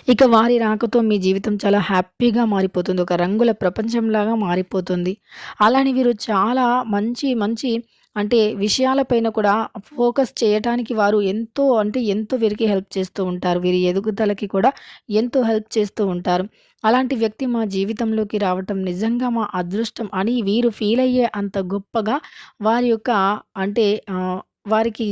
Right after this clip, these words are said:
జాతకాలు కలవటం కావచ్చు, లేదా వారి యొక్క మంచితనం కావచ్చు, ఇక అన్నీ కూడా పూర్తిగా సింక్ అయిపోతూ ఉంటాయి. ఖచ్చితంగా కూడా ఈ రాశిలో జన్మించినటువంటి వ్యక్తులకి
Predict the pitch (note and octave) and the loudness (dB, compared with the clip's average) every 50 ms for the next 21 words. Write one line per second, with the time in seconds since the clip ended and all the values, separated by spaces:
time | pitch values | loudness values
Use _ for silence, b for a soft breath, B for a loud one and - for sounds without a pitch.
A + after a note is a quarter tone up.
0 | F#3 F3+ G3 G3 F3 F#3 F#3+ - A#3 G#3+ - A#3 A#3 A#3 A#3+ A3+ G#3+ - A3+ G#3 | -6 -2 0 2 2 2 0 -2 -4 -2 0 0 0 0 0 -2 -2 -2 -2 0
1 | F#3+ G3 G3+ G3+ G#3+ G#3 G3+ - G#3 G3+ F#3+ G3 F#3+ - G#3 G3 F#3+ F#3+ F#3+ G3+ | 0 -2 -2 -2 -4 -4 -2 -2 -2 0 0 -2 -4 -4 -4 -2 -2 0 0 0
2 | G#3+ A#3 B B B B B B - G#3 A3+ A#3+ A#3+ A3+ A3 - B3+ A3+ F#3+ F3 | -2 -2 B B B B B B 0 2 2 4 2 0 -2 -2 -4 -4 -2 -2
3 | F3 F#3+ - A3+ G#3 - G#3 G#3 G#3+ A3 G3+ G3+ F#3+ F#3 F#3+ F#3 - - G#3 B | -4 -4 -6 -6 -6 -4 -4 -4 -4 -4 -2 -2 -2 -2 -2 -4 -6 -10 -10 B
4 | B B B B B B - - - D#4 C#4 - A3 G#3+ A#3+ C4 C#4+ D4 D4+ - | B B B B B B -16 0 2 2 2 4 2 2 2 4 4 4 4 4
5 | - B3+ B3+ C4 B3 - _ _ _ B3+ B3 C4+ A3+ - B3 A3+ B3+ B3+ - - | 6 4 4 4 2 -2 _ _ _ 0 0 0 2 0 2 2 2 2 2 -2
6 | G3+ G#3 A3 - C4 B3+ A3+ - G#3 F#3+ F#3+ - A3+ G#3 F#3+ F#3 F3+ - F3 F3 | -2 -2 0 2 2 2 2 2 -2 -2 0 0 0 0 0 -2 0 0 0 0
7 | F3 F#3+ - b b b b b _ - B3+ A3+ - - D4+ B3 C#4+ B3+ B3 B3 | 0 -2 -6 b b b b b _ -2 -2 -2 -2 -6 -4 -2 -2 -2 0 0
8 | B3+ B3+ A#3+ - G#3+ G3+ G#3 G#3+ G#3 G3+ F#3+ F3+ F3+ F3+ G3 G3 - A#3 G#3+ A3 | 0 0 0 0 -2 0 0 0 0 0 0 0 0 0 -2 -4 -6 -4 -4 -4
9 | G#3+ F#3+ F#3 F3 F3+ F#3 G3 G#3+ - A3+ G#3 G3+ F#3+ G3 G3+ G3 G3 F#3+ G#3 G3 | -2 -2 -2 -2 -2 -4 -4 -4 -4 -4 -4 -4 -4 -2 -2 -2 -2 -2 -4 -4
10 | F#3+ F#3 F3+ F3+ _ - F#3 F#3 G3 - D4 | -2 -2 -4 -4 _ -4 -4 -4 -2 -2 -4